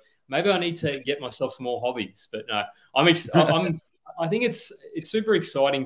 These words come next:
Speaker 1: to, to think of, um, sort of topics that are somewhat counter and counter cyclical. Um, and then we'll sort of, maybe we'll unpack some of that, but, um, but yeah, who knows where this conversation will go. We do have some structure, so let's get into it, because I wanna make these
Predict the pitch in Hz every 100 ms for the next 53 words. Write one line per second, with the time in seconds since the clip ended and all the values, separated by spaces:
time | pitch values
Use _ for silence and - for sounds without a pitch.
0 | - 131 127 117 _ _ _ 135 - 156
1 | 151 156 131 117 110 - - 120 110 120
2 | 117 - 143 135 131 - - 117 113 135
3 | 131 131 - 131 123 127 120 113 110 -
4 | - 131 131 _ 139 131 120 - 139 170
5 | 165 240 269 - _ _ _ - 110 110
6 | 110 113 - 127 135 147 156 214 202 -
7 | - 190 226 185 151 143 151 - 135 135
8 | 101 - - 110 - 123 110 107 107 104
9 | 120 113 101 143 139 120 113 113 - 113
10 | 104 107 110 113 104 110 110 131 196 185
11 | - 110 - 107 - 104 - 104 104 _
12 | - _ _ 156 185 - 175 147 160 160
13 | 110 107 120 135 156 185 165 160 160 131
14 | - -